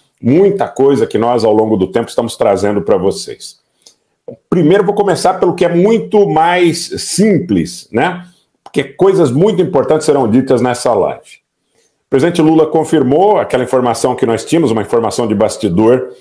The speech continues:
que a Índia, a Indonésia, a China e o Brasil se propõem a negociar a paz na Ucrânia.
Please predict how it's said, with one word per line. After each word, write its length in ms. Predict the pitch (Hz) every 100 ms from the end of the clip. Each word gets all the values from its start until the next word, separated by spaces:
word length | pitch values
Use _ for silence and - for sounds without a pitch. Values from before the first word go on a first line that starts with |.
| _ _ _ _
que 420 | 113 123 135 -
a 220 | 98 107
Índia, 440 | 107 131 123 92 101
a 80 | 104
Indonésia, 680 | 107 117 107 120 107 95
a 40 | 87
China 240 | - 123
e 60 | 110
o 40 |
Brasil 580 | 95 92 85 110 156 156 - _ _
se 160 | -
propõem 520 | 147 147 - 135 147 143
a 60 |
negociar 540 | 135 120 127 - 123 127
a 60 |
paz 600 | - 120 127 127 - - _ 98
na 420 | 120 127 123 -
Ucrânia. 640 | 110 - 113 92 - -